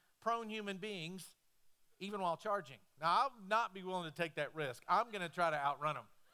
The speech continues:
'Cause it says, if you're not a threat, the elephant will come and sniff you and pick you up and maybe bury you if it thinks you're dead.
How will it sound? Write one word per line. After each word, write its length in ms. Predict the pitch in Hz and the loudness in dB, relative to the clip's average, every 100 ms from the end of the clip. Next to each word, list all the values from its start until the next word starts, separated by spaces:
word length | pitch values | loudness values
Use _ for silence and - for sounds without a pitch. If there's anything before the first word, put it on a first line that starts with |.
| - _ _ - _ - - - | -20 _ _ -20 _ -20 -4 0
'Cause 160 | 247 | 2
it 140 | 247 190 | 0 2
says, 400 | 320 302 254 220 | 6 6 4 -2
if 200 | 226 - | -4 -4
you're 220 | 247 277 | -2 0
not 240 | 285 269 240 | 4 4 4
a 60 | |
threat, 480 | - 247 294 254 190 | -2 0 2 2 0
the 100 | 202 | 2
elephant 420 | 226 254 - 240 | 4 4 0 -6
will 120 | 202 180 | -6 0
come 260 | 220 214 | 0 0
and 120 | 202 160 | -2 -10
sniff 320 | 208 202 202 | -6 -6 -4
you 100 | 190 | -8
and 100 | 165 | -4
pick 220 | 190 - | -6 0
you 80 | 190 | -2
up 140 | 180 | -2
and 80 | 175 | -4
maybe 220 | 170 156 | -6 -6
bury 360 | 135 170 190 175 | -6 -2 -2 -4
you 160 | 147 | -6
if 100 | - | -10
it 120 | 165 151 | -10 -12
thinks 200 | 156 208 | -14 -12
you're 80 | |
dead. 320 | 175 127 165 | -8 -6 -8